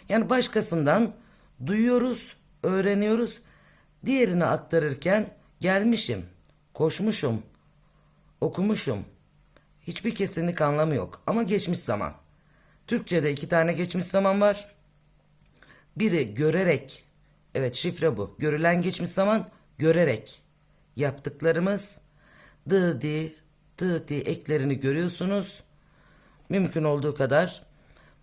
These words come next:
e, kağıda, bilgilere odaklanmaya çalışın. Hafızaya almaya çalışın. Nokta atışlarına dikkat edin. Öğrenilen, duyulan geçmiş zaman. Duyarak öğrendiğim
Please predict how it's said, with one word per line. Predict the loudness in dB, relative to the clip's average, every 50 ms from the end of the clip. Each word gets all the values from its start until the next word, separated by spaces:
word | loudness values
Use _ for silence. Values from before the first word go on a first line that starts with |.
| _ -6
e, | -2 -2 0 0 0 0 0 0 0 -2 -4 -6 -10 -16 _ _ _ -2 2
kağıda, | 4 6 6 6 6 6 4 4 2 0 -6 -18 _ _
bilgilere | -4 -2 -2 -2 -2 -2 0 2 2 4 4 4
odaklanmaya | 2 2 2 0 0 2 2 2 2 4 2 2 0 0 0
çalışın. | -2 -2 -2 -2 -2 0 0 -2 -2 -4 -6 -10 -16 _ _ _ _ -20 _ _ _ _ _ _ -20 -20 -20 -20 -20 _ _ _ _ _ -4
Hafızaya | 0 2 2 2 2 0 0 2 4 4 4 4
almaya | 2 2 0 -2 -2
çalışın. | -2 -4 -4 -4 -4 -4 -2 -2 -4 -4 -8 -12 -14 _ -4
Nokta | -4 -4 -2 0 0 0
atışlarına | 0 0 -4 -2 0 0 0 2 0 0 -2
dikkat | -4 -4 -4 -4 -2
edin. | -2 -4 -4 -6 -8 -10 -16 _ _ _ _ _ -20 -20 -20 -20 -20 -20 -20 -20 _ _ _ 0
Öğrenilen, | 2 4 4 4 2 2 2 2 2 2 0 0 -2 -6 -10 -16 -20 _ _ _ _ _ _ _ -20 -20 _ _ _ _ _ _ -4 -2
duyulan | 0 2 4 4 4 4 2 2 0 -4 -6 -4
geçmiş | -4 -2 -2 0 0 0
zaman. | 0 0 0 0 -2 -2 -2 -2
Duyarak | 2 4 4 6 6 6 4 2 -2 -8 -16 -18 -20 _ _ _ _ _ -2
öğrendiğim | 0 0 2 4 4 4 4 2 2 0 0 0 -2 -2 -6